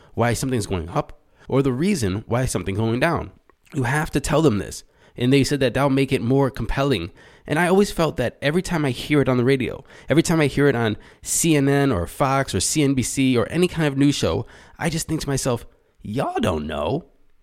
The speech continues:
Y'all don't know unless it's obvious, unless some, like, exchange got hacked or some whale just liquidated a lot of Bitcoin, you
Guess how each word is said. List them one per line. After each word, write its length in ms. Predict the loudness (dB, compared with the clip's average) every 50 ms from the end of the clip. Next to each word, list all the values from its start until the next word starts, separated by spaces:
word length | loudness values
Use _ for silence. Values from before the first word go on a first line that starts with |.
| _ _ _ _ _
Y'all 320 | -8 -4 -2 0 0 0 2
don't 240 | 2 2 2 2 2
know 140 | 2 2
unless 320 | 2 4 2 2 2 0 -2
it's 140 | -4 -6 -4
obvious, 500 | -4 -2 0 0 2 2 2 0 0 -2
unless 360 | -2 -2 0 0 0 0 0 0
some, 240 | -2 -2 -2 -2
like, 320 | -2 -2 -2 -2 -4 -6 -10
exchange 640 | -8 -4 -4 -4 -2 0 2 4 4 4 4 4 2
got 160 | 0 0 0
hacked 460 | -2 -2 0 0 0 0 -2 -6 -18 -20 -20 -6 0
or 160 | 2 2 2
some 200 | 2 2 2 2
whale 220 | 4 4 4 4
just 220 | 2 2 0 -2 -2
liquidated 520 | -4 -2 0 0 2 2 2 2 0 0
a 100 | 0 0
lot 240 | 0 0 0 0 0
of 80 | 0
Bitcoin, 440 | 0 -2 -4 -2 -2 -2 0 -2 -2 -6 -10 -18 -20 -20 _ _ -14
you 480 | -8 -4 -2 0 0 2 0 -2 -4